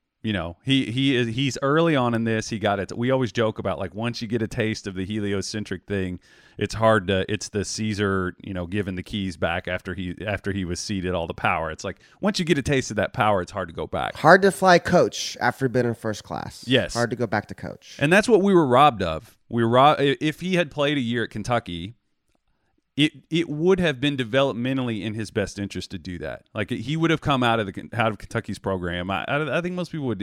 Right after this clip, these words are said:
Speaker 1: This isn't me as a Kentucky guy saying this. Like, it is, but it isn't. Like, most people agree Cal can coach defense really, really well. Guys that come to Kentucky are ready to defend when they leave. Um, that's what he missed out on. So I guess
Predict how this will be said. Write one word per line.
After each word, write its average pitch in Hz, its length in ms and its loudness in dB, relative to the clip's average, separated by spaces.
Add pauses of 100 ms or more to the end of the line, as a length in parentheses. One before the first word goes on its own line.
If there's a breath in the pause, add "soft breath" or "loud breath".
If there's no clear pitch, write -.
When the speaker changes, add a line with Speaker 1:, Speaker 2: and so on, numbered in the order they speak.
(120)
Speaker 1:
This 156 160 -2
isn't 139 180 -6
me 117 100 -4
as 95 60 -4
a 92 60 -6
Kentucky 87 320 -8
guy 78 100 -6
saying 101 280 -6
this. 76 140 -8 (400 soft breath)
Like, 98 300 -2
it 135 140 0
is, 143 200 4
but 104 140 -2
it 113 80 0
isn't. 95 260 0
Like, 101 200 -4 (800 soft breath)
most 156 320 4
people 208 200 4
agree 107 520 2
Cal 139 380 4
can 120 180 -8
coach 110 240 -2
defense 95 400 -6
really, 120 320 4
really 87 200 -2
well. 76 440 -6
Guys 127 300 4
that 131 100 -4
come 127 220 -4
to 110 40 -2
Kentucky 101 420 -4
are 95 60 -2
ready 104 300 -2
to 98 100 -6
defend 92 400 -8
when 87 80 -8
they 85 140 -10
leave. 85 440 -10 (440 soft breath)
Um, 90 340 -4
that's 147 240 2
what 160 140 -2
he 135 100 -2
missed 110 300 -4
out 87 240 -2
on. 67 300 -10
So 113 460 2 (800)
I 120 120 0
guess 131 260 -4